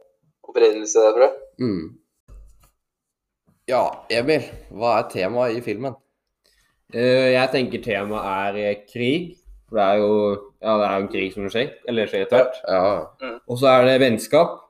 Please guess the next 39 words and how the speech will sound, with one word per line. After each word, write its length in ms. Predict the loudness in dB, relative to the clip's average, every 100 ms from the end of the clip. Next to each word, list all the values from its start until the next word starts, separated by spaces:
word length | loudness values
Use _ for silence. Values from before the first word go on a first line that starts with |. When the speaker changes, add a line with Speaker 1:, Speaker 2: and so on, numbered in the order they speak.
| -6
Speaker 3:
mellom, 420 | -2 0 0 0
eh, 260 | -2 -2 -2
eller 200 | -2 -2
sånn 140 | -4
som 20 | -8
du 100 | -6
ser 180 | -4 -4
i 20 |
filmen 220 | -4 -4
da, 100 | -4
så 120 | -2
er 60 | -2
det 80 | -2 -4
vennskap 220 | -8 -8
mellom 420 | -6 -6 -6 -8 -10
Amir 320 | -10 -6 -4
og 80 | -4
Hassan. 280 | -4 -6 -10 _ _ -12
Speaker 2:
Mm. 140 | -6
Speaker 3:
Hvordan 240 | -4 -2 0
det 180 | 0
går. 200 | 2 2 0
Speaker 1:
Mm. 220 | -8 -10 -14 _ _ _ _ _ _ _ _
Speaker 3:
Og 80 | -6
sånn. 480 | -4 -4 -8 -16 -18 _ -20 -10
Speaker 2:
Ja. 140 | -10 -10 -18 _ 0
Speaker 3:
Og, 120 | 2
eh, 220 | 4 4 6
det 80 |
er 120 | 6 6
vold 240 | 4 4
da. 120 | 0 -2 -8 -20 _ -20 -20 -10
Eh, 360 | -6 -2 -2 -4
det 260 | -4 -6 -2
skjer 140 | -2
jo 240 | 2 2 2
egentlig 640 | -2 -6 -6 -4 -4 -8 -14 _ -14
ofte 280 | -12 -4 -2
der. 200 | -2